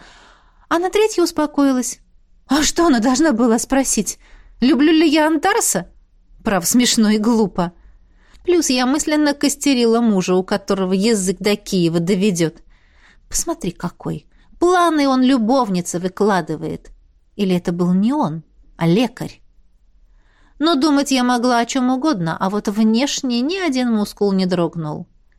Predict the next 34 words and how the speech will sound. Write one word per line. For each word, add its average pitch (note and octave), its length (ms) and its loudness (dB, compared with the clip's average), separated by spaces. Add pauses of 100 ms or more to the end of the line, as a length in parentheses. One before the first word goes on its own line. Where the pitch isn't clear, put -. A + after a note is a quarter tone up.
(140)
Ни B3 180 0
опровергать, G3 880 0
ни A3 120 0
подтверждать F3+ 720 -4
ее F#3+ 160 -2
слова A#3+ 360 -2
я B3+ 160 -2
не C#4 120 -4
собиралась. G3+ 800 -6 (800)
А A#3 120 0
вот D#4 160 -2
поставить E4+ 460 0
на D4+ 120 2
место D4+ 400 -2 (120)
следует. F#3 640 -2 (560)
Существует A#3+ 640 -2
такой A#3 260 -2
тип - 240 -8
людей, G#3+ 340 0
пока - 300 -4
силу G#3 360 0
не G3 160 0
продемонстрируешь G#3 880 0
и G#3 40 0
на G3+ 140 2
место G#3+ 260 -2
не F#3+ 100 0
поставишь, A3 560 -2
ни E4+ 100 0
за E4 120 0
что - 220 -2
уважать E3+ 420 -2
не F3+ 80 -2
станут. D#3 480 -6